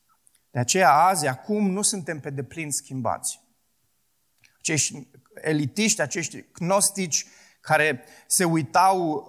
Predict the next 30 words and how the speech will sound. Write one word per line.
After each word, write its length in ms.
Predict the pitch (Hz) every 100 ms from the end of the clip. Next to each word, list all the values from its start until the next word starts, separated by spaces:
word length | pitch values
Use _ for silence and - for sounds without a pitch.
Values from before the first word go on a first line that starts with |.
| - -
cu 100 | 147
dispreț 680 | 117 127 - 202 214 214
la 200 | 180 147
alți 280 | 139 202 -
frați 340 | - 185 170 151
din 180 | 156
biserică, 880 | 139 139 190 170 143 151 135 143 139 - _
spuneam: 420 | - - 180 185
„Noi 160 | 214 302
suntem 400 | 262 226 226 185
perfecți, 580 | 226 190 262 - - - _ -
noi 160 | 202
suntem 360 | - 220 202 190
desăvârșiți.” 720 | 175 185 170 170 208 170 - _ _ _ -
Și 120 | 160
o 40 |
să 120 | 143
vedem 300 | 143 156 180
imediat 360 | 165 151 143 143
la 80 | 131
ce 140 | 147
se 120 | 131
refereau 440 | 135 131 135 139 131
ei 140 | 143
când 160 | 131 113
spuneau 320 | - 123 117
lucrul 300 | 110 98 120
ăsta. 440 | 110 - 85 - _ _ _ _ _ _ _
Și 380 | - - 151 139
Ioan, 680 | 156 160 170 226 220 147